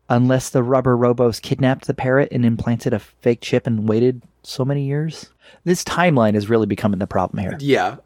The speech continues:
Speaker 2: Well, we have nine episodes left in season one to solve these mysteries. So, uh, I'm sure we'll get there. <laughs>
Speaker 1: Oh, yeah. I mean, why wouldn't we?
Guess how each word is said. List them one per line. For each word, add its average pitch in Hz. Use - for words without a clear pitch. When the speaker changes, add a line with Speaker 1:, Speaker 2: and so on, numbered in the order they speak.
Speaker 2:
Well, 170
we 170
have 233
nine 156
episodes 139
left 113
in 107
season 98
one -
to 110
solve 101
these 95
mysteries. -
So, 73
uh, 87
I'm 107
sure 147
we'll 104
get -
there. -
<laughs> 147
Speaker 1:
Oh, 113
yeah. 110
I 123
mean, 110
why 127
wouldn't 120
we? 113